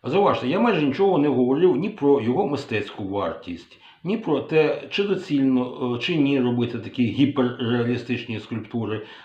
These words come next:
ні про те, чому його встановили с-, саме там, а не, приміром, на якійсь іншій площі. Як на мене, від зміни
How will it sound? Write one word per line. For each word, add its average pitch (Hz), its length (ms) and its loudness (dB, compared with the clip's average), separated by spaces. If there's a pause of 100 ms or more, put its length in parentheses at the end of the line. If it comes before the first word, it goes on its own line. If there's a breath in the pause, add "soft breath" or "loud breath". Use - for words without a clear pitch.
ні 185 120 -2
про 175 160 -2
те, 190 380 0
чому 160 420 -2
його 131 200 2
встановили 156 500 0
с-, - 360 -10
саме 165 280 -2
там, 196 380 2
а 139 80 4
не, 160 120 0
приміром, 156 420 -2
на 113 60 0
якійсь 151 360 -6
іншій 139 340 -2
площі. 107 720 -2 (720 soft breath)
Як 127 140 -4
на 160 80 0
мене, 226 520 2
від 131 180 0
зміни 180 360 -2